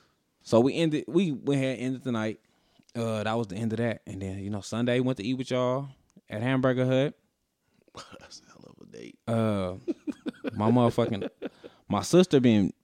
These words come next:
Speaker 1: been on this fucking, um,
Speaker 2: Nigga, I tried to go in there one time and eat. Nigga, it was flies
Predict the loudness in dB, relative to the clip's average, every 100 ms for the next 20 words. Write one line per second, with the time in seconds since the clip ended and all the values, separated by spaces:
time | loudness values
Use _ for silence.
0 | -16 -2 0 2 4 2 0 -10 -12 -12
1 | -14 -14 -12 -4 -4 -2 -6 -6 -10 -14
2 | -16 -16 -12 -12 -10 -12 -12 -14 -16 -16
3 | -16 -14 -14 -14 -12 -12 -10 -14